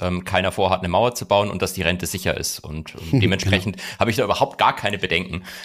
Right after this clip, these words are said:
Speaker 1: äh, über die Finanzstabilität seines Unternehmenskonglomerats.
Speaker 2: Perfekt, dann, ähm, ist das Thema auch schon mal abgeschlossen. Ähm, wenn ihr, wie gesagt, mal Probleme habt, äh, in eurer Firma und das kommunizieren müsst, dann, ähm, ist das vermutlich die beste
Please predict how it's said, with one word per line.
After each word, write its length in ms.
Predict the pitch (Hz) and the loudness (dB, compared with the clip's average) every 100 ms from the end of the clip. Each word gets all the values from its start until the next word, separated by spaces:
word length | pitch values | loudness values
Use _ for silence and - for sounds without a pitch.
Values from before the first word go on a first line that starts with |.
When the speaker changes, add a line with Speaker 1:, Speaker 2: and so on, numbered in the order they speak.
| - | -6
Speaker 1:
äh, 120 | 90 87 | -2 -2
über 240 | 92 101 | -2 -4
die 100 | 85 | -4
Finanzstabilität 880 | - 85 - - 82 76 80 82 78 | -2 -2 -2 -2 -4 -4 -4 -4 -4
seines 720 | - - 78 80 78 78 - | -2 0 2 2 -2 -4 -6
Unternehmenskonglomerats. 1400 | - 85 80 80 80 - 82 80 76 69 52 - - - _ _ _ _ - | -8 -4 -2 -2 -4 -4 -4 -2 -2 -2 -4 -10 -12 -14 _ _ _ _ -8
Speaker 2:
Perfekt, 520 | - 139 101 - - - | -2 0 0 -2 -6 2
dann, 320 | 98 101 98 | 6 6 4
ähm, 240 | - 95 95 | 2 2 2
ist 180 | - 101 | 0 -2
das 80 | 101 | 2
Thema 200 | 104 95 | 4 4
auch 60 | |
schon 140 | 95 92 | 4 2
mal 60 | |
abgeschlossen. 680 | 90 107 110 107 117 113 110 | 2 0 0 2 2 2 2
Ähm, 340 | 101 95 95 95 | 2 4 4 2
wenn 320 | 95 104 123 | 2 4 4
ihr, 180 | 139 117 | 4 4
wie 80 | 110 | 4
gesagt, 400 | 101 104 104 107 | 6 6 6 4
mal 180 | 101 | 4
Probleme 520 | 101 117 98 104 107 98 | 4 2 4 6 6 4
habt, 280 | 101 - | 0 0
äh, 120 | 92 90 | 0 2
in 160 | 98 | 4
eurer 160 | 98 95 | 4 2
Firma 320 | - 95 92 - - - | 2 2 2 -2 -16 -4
und 100 | 104 | 0
das 140 | 98 - | 0 2
kommunizieren 440 | 98 92 - 95 | 2 4 4 4
müsst, 380 | 90 - - - | 4 -2 -4 0
dann, 300 | 85 85 85 | 2 4 2
ähm, 340 | 82 82 85 107 | 2 0 -2 -4
ist 180 | - | 0
das 160 | 87 - | 0 0
vermutlich 400 | 90 90 - - | 0 2 0 -4
die 80 | 82 | -2
beste 460 | 78 - 85 80 | -2 -2 -6 -6